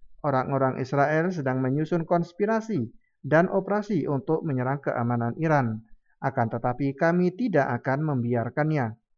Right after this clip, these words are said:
Berulang kali kami peringatkan para pejabat wilayah Kurdistan, tapi mereka tidak mau mendengarkan. Ia menambahkan, "Oleh karena itu, Republik Islam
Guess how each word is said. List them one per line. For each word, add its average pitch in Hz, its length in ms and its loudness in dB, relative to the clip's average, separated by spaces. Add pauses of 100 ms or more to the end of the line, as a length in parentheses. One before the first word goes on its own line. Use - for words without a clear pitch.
(480)
Berulang 240 400 2
kali 240 400 2
kami 220 240 4
peringatkan 190 560 2
para 180 240 4
pejabat 156 400 2
wilayah 151 320 4
Kurdistan, 143 720 -2
tapi 139 320 -4
mereka 120 320 -2 (160)
tidak - 400 0
mau 131 320 -4
mendengarkan. 120 880 0 (720)
Ia 139 160 0
menambahkan, 131 720 0 (400)
"Oleh 233 160 4
karena 202 320 4
itu, 190 240 2
Republik 160 400 0
Islam 151 320 2